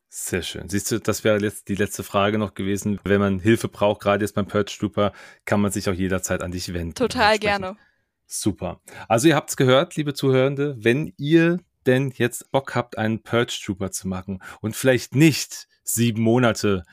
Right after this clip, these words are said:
Speaker 1: Zeit ins Land gehen <laughs> lassen möchtet, weil ihr dann aus einem Erfahrungsschatz auch greifen könnt. Wobei, ich glaub, die Arbeit ist trotzdem da. Also es wird vielleicht nicht, nicht wesentlich weniger werden, aber vielleicht hat ja der ein oder andere jetzt Lust bekommen, einen Purge Trooper zu machen.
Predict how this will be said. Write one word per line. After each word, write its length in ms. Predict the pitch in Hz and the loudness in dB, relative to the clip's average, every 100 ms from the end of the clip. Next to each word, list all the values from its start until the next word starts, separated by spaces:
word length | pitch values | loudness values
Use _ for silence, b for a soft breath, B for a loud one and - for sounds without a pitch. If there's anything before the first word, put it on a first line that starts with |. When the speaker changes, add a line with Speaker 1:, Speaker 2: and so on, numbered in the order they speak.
| - | -8
Speaker 1:
Zeit 300 | - 113 113 | -2 -2 -2
ins 180 | 107 - | -2 0
Land 240 | 117 113 | 0 2
gehen 200 | 117 110 | 2 4
<laughs> 80 | - | 2
lassen 240 | - 113 | 0 0
möchtet, 340 | 110 - 117 110 | 0 0 -2 0
weil 140 | 107 | 2
ihr 100 | 113 | 2
dann 200 | 107 113 | 0 0
aus 240 | 120 110 - | 0 -2 -2
einem 180 | 113 110 | -4 -2
Erfahrungsschatz 720 | 113 165 226 101 - 95 - | 0 0 0 -2 -4 -8 -6
auch 200 | 95 - | -8 -8
greifen 380 | - 95 95 202 | -4 -2 -2 -4
könnt. 200 | 113 110 B - | -6 -8 B -6
Wobei, 280 | 92 107 95 B - | 0 0 -2 B -14
ich 120 | 95 | -6
glaub, 300 | 101 98 - _ _ - | 0 0 -2 _ _ -6
die 80 | |
Arbeit 300 | 90 90 98 | -4 -2 -6
ist 100 | 95 | -6
trotzdem 340 | - 90 - 90 | -10 -8 -8 -6
da. 280 | 87 95 110 | -6 -8 -8
Also 220 | 95 90 | -10 -8
es 180 | 82 - 107 | -8 -6 -4
wird 160 | 110 | -4
vielleicht 380 | - 107 101 - | -4 -4 -4 -2
nicht, 300 | 127 - - 110 | -2 -4 -8 -2
nicht 280 | 139 131 | -2 -2
wesentlich 680 | 117 110 131 143 117 110 92 | -4 4 6 6 2 -4 0
weniger 460 | 104 117 113 104 98 | 0 2 2 2 0
werden, 340 | 98 104 104 B B B | 0 -2 -4 B B B
aber 340 | - 101 104 - _ | -4 -2 -2 -6 _
vielleicht 480 | - 107 120 - _ | -4 0 0 0 _
hat 260 | 95 104 - | -4 -4 -2
ja 80 | 104 | -4
der 140 | 95 | -2
ein 160 | 92 101 | -2 -2
oder 120 | 92 | -2
andere 200 | 98 101 | -2 -2
jetzt 160 | 95 - | -2 -4
Lust 180 | 120 - | -8 -10
bekommen, 260 | - 110 | -6 -4
einen 100 | 101 | -4
Purge 260 | - 107 - | -2 -2 -2
Trooper 260 | - 95 101 | -6 -4 -4
zu 120 | - | -2
machen. 260 | 98 98 | -4 -4